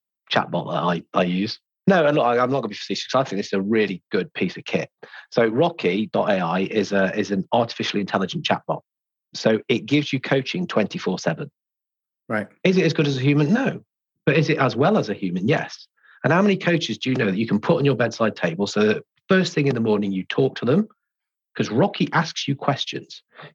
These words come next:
Speaker 1: You
Speaker 2: Yeah.
Speaker 1: answer, you can actually talk, actually, I, I tend to text. But it asks you a question and it asks you another question based on the answer you've given. And the conversation <laughs> with Rocky is much better, a lot better with some people. <laughs> Yeah.
Speaker 2: <laughs>
Speaker 1: So first thing in the morning, and then as an evening
Speaker 2: Rocky dot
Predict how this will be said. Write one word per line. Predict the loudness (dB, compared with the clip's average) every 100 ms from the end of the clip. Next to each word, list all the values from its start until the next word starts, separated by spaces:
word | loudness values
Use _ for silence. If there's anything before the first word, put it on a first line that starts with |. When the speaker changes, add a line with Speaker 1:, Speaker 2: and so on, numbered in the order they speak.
| -6
Speaker 1:
You | -4
Speaker 2:
Yeah. | 0
Speaker 1:
answer, | 2 2 0 -2
you |
can | 0
actually | -2 -4
talk, | -4 -4 -4
actually, | -8 -2
I, | 0 0 0
I | -2
tend | -2 -8
to |
text. | -8 -10 -10 -20 _ _ _
But | 2 2
it | 2
asks | 0 0 -2
you |
a | 0
question | 0 0 0
and | 0
it |
asks | -2 0
you |
another | 2 2
question | 2 -2 -4 -4
based | 0 2 0 0
on | 0 0 -4 -4
the | -2
answer | -2 -2
you've | -2 2
given. | 2 0 -4 -4
And | 0 0
the |
conversation | 0 2 2 2 0 0 0 2 2
<laughs> | 2
with | 2
Rocky | 0 -2 -4 -4
is | -2 -4 -4
much | -4 -4 0
better, | 0 0 -4 -2
a | 2
lot | 2
better | 2 2
with | 2 0
some | -2 -4
people. | -4 -2 -2 0 0 0 -2 -8
<laughs> | -4 0
Yeah. | 2 2 2 0 0
Speaker 2:
<laughs> |
Speaker 1:
So | -2 -4
first | 0 0 0 0
thing | 0
in |
the | 2
morning, | 2 2 -2 -8 -6
and | -4
then | 2
as | 4
an | 4 2
evening | 0 2 2
Speaker 2:
Rocky |
dot | 0